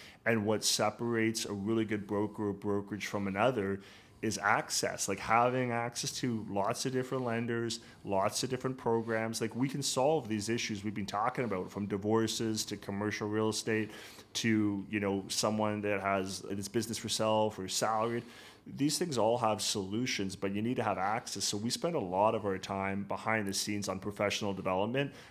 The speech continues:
understanding government changes, policy changes, lender changes, and then forging new relationships where someone says, "Hey, Scott,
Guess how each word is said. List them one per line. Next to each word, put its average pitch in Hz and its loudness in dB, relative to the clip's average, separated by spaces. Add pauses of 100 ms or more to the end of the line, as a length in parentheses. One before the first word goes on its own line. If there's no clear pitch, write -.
(340)
understanding 101 0 (220)
government 123 2
changes, 120 -2
policy 113 0
changes, 113 -2
lender 113 2
changes, 117 -2 (320)
and 113 4
then 110 2
forging 113 0
new 113 0
relationships 107 -2
where 110 -4
someone 107 0
says, 95 -4
"Hey, 131 2
Scott, 104 2